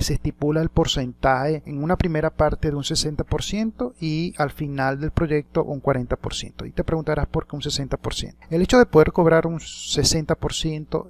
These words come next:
es de suma importancia, ya que esta etapa del proyecto es donde se genera la gran explosión de ideas que junto al cliente se irá depurando poco a poco hasta llegar al diseño ideal o definitivo. En otras palabras,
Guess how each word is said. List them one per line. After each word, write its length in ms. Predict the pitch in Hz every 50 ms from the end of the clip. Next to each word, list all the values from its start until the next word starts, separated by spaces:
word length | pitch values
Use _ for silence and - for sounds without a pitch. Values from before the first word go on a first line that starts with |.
| - -
es 180 | - 156 - -
de 100 | - 175
suma 240 | - - 170 165 165
importancia, 800 | 165 - - 139 - - - 147 135 123 113 - - - - - _ - - - - _
ya 200 | - 147 156 147
que 240 | - - 180 180 - -
esta 280 | - 160 156 - - 180
etapa 420 | - - - 165 165 - - 143
del 100 | 139 139
proyecto 520 | - - 170 160 165 160 - - - 147
es 180 | 147 - - - 170
donde 300 | 156 180 180 175 170 - -
se 140 | - 185 143
genera 320 | 135 139 143 147 156 160
la 80 | 151 143
gran 180 | 139 139 147
explosión 400 | 151 143 - 147 135 - 147 147
de 60 | 139 151
ideas 420 | 151 147 147 147 147 151 - - - _ _
que 120 | - 151 139
junto 260 | 156 170 - - 160
al 100 | 147 -
cliente 320 | - 156 160 165 160 -
se 160 | 185 - 156
irá 320 | 143 135 139 143 151 170 170 -
depurando 580 | 147 156 - - 139 135 135 139 143 151 165 156
poco 320 | - - 156 147 - 170
a 80 | 156 -
poco 360 | - 135 123 - - - -
hasta 160 | - 139 - - - 139
llegar 400 | 135 135 135 135 147 160 - - -
al 160 | - 147 139
diseño 680 | 127 123 - - 147 147 139 139 143 160 165 - - _ -
ideal 520 | 156 147 120 127 123 120 120 131 156 - _ _ _ -
o 160 | - 208 214
definitivo. 640 | 190 175 - 151 135 123 120 - - 143 - - - -
En 80 | - 151
otras 220 | 165 - - 202
palabras, 480 | - 175 156 143 127 123 127 127 131